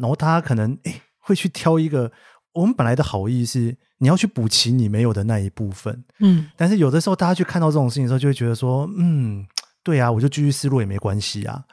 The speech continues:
Speaker 1: <laughs> 或者是强悍的人就觉得，“嗯，那我就继续强悍也没关系啊。”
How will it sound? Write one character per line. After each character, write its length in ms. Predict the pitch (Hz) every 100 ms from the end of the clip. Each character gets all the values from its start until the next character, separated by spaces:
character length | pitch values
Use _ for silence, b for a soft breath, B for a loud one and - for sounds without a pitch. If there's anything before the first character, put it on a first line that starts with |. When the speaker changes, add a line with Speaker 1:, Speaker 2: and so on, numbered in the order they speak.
| b
Speaker 1:
<laughs> 0 |
或 180 | - 240
者 60 | 220
是 100 | 262
强 240 | - 175
悍 200 | 185 185
的 80 | 147
人 100 | 139
就 100 | 180
觉 160 | 147 123
得 80 | 135
，“嗯， 140 | 127 - b -
那 100 | 180
我 100 | 110
就 120 | 165
继 120 | 180
续 120 | 175
强 180 | 151 131
悍 160 | 135 135
也 80 | 107
没 160 | 104
关 220 | 113 107
系 240 | 113 -
啊。” 100 | 101